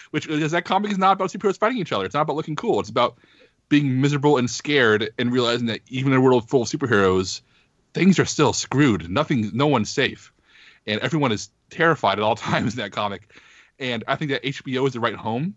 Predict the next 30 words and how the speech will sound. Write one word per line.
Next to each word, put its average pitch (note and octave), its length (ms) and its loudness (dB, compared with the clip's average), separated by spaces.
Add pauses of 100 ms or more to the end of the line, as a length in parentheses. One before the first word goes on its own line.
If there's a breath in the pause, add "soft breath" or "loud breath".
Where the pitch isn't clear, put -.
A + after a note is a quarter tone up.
(160)
for B2 100 -4
this B2+ 100 -2
kind A#2+ 160 -2
of A2 60 -6
storytelling. D#3 480 -2
I B2 40 -4
mean, G#2 260 0
The G#2+ 100 -10
Leftovers, A2+ 540 0
Lindelof's A#2 320 0
previous C#3 340 0
show G2 180 2
he G2+ 80 -2
just G2+ 140 -6
finished, F#2 340 -4 (300)
was A#2 100 -2
all C3+ 180 4
about B2+ 320 0 (1120 soft breath)
the A2+ 100 -12 (220)
day-to-day C3 460 2 (180)
painful C#3 520 0
existence B2+ 480 -2
of A2 140 -2
living A#2 460 2
and, G2+ 400 0 (600 soft breath)
and A#2 140 0
being A#2+ 140 2
tormented, A#2 560 0
uh, G2+ 320 2
and G#2 460 -2